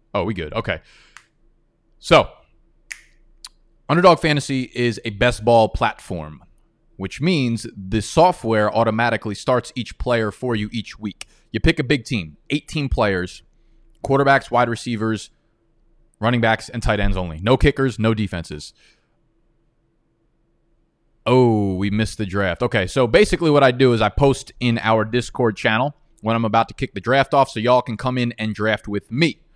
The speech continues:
okay? If you are interested in doing so, make sure that, one, you, you download, you, you just follow those instructions right above my head.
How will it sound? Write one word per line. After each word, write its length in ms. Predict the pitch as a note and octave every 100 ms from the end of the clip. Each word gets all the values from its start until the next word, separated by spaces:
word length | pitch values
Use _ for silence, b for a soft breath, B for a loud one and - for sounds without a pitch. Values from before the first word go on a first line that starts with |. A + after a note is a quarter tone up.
| _ _ _
okay? 200 | - E3 - _ _ _ _ _ _ - G2+
If 160 | - -
you 280 | A2+ A#2+ -
are 240 | G#2+ G#2
interested 340 | A2 - A#2+
in 140 | G#2 G2
doing 260 | D#3 F#3
so, 380 | E3 E3 E3 - _ _ _
make 160 | - A#2+
sure 160 | - A2+
that, 140 | G2
one, 260 | B2 C#3 B2+
you, 140 | G#2+ - _ _
you 160 | F#2
download, 580 | F2+ G#2+ A#2+ A2+ A2+ G#2
you, 120 | F#2+ G2+
you 200 | F#2+ G2+
just 160 | C#3+
follow 240 | F3 D3 C#3
those 80 |
instructions 420 | B2 - A#2+ - G#2+
right 100 | G#2+
above 200 | G2+ G2
my 100 | F#2
head. 160 | E2+